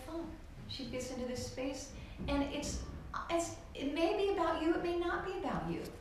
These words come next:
Whatever, but it, she'll go into this negativity, and when she goes negative, you wanna kinda make yourself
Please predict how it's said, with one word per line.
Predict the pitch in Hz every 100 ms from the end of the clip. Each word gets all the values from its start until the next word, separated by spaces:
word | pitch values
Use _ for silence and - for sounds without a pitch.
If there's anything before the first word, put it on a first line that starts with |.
| -
Whatever, | 262 311 370 381
but | 277 285
it, | -
she'll | - 294
go | 302 302
into | 330 285
this | 254 262
negativity, | 247 226 233 269 - 370 381 208 185
and | 233
when | -
she | 277
goes | 277 302 311
negative, | 254 214 233 254 - - -
you | 233 254
wanna | 254 247 254
kinda | 240
make | 226 208
yourself | 233 226 254